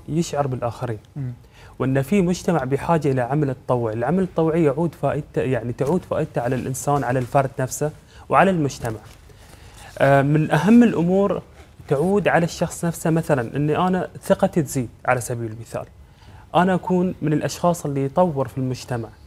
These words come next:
Speaker 1: كذلك مو بس أنت أنتظر إني أنا أطور مهاراتي،
Speaker 2: مم.
Speaker 1: أيضا أطور هذه المبادرات، أطور هذه البرامج.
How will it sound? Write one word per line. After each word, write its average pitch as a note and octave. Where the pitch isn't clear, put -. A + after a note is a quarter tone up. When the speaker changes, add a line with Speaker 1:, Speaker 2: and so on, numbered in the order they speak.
Speaker 1:
كذلك C3
مو E3
بس E3+
أنت D3+
أنتظر D3+
إني C#3
أنا C3+
أطور D3
مهاراتي، B2+
Speaker 2:
مم. D3
Speaker 1:
أيضا F3
أطور F3
هذه C3+
المبادرات، A#2
أطور D3+
هذه A#2+
البرامج. A#2+